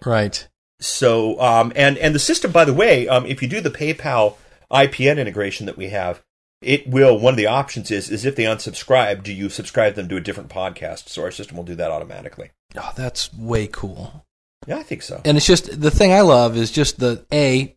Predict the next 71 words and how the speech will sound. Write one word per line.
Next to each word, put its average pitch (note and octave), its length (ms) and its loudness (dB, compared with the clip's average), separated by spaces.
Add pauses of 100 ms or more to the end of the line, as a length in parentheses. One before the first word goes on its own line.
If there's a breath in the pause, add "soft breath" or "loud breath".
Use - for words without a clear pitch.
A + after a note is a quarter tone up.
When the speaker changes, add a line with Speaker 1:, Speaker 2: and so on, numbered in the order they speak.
Speaker 1:
PayPal's C#3 440 4
automated, A2+ 640 2 (420)
which A2 220 -4
is, A2 160 0
Speaker 2:
Right. A#2 60 -6
Speaker 1:
which A#2 180 -4
makes A2+ 240 0
things G#2 320 -2
great. G#2 260 0
And A2 80 0
then A2 140 2
now A2 100 2
you've A2 180 -2
got G#2+ 200 0
this - 240 -4
bonus A#2 580 0
of G2+ 340 -6 (600)
switching A#2 440 -2
feeds A2 500 -4
and G2 280 -4
all A2 100 -6
sorts - 240 -8
of G#2 80 -2
other F#2 180 -8
fun F#2 240 -8
thing. G2 220 -8
I, A2 80 -6 (160)
I B2 160 -6
Speaker 2:
Yeah, D#3+ 240 0
so, - 220 -2
you C#3+ 120 -4
know, D3+ 80 2
having C4 220 2
it G3 60 -2
all E3 100 6
in C3+ 60 -2
one C3+ 140 2
place, B2 220 0
I B2+ 40 -4
mean, C#3+ 100 0
yes, A2+ 320 0
you C3 160 -6
know, A#2+ 160 -2
I C3+ 140 2
hate A#2+ 340 -4 (560 soft breath)
trying C3 220 4
to A#2+ 80 0
get A2+ 120 -2
some G#2+ 120 -6
work G#2 160 0
done F#2+ 160 0
and F2+ 80 -8
having G2 220 -4
to, F2+ 200 -2
you G2+ 80 -8
know, F2 180 -2
log F#2 320 0
into F#2 160 -8
eighteen G2 280 -8
different F2 240 -10
websites F2 540 -4
as F2 100 -12
the F2 80 -16
result E2+ 340 -4
of E2 80 -20
getting F2 200 -10
the D#2 60 -10
project E2+ 380 -8
completed, D2 440 -12
you D#2 100 -14
know. D2 160 -12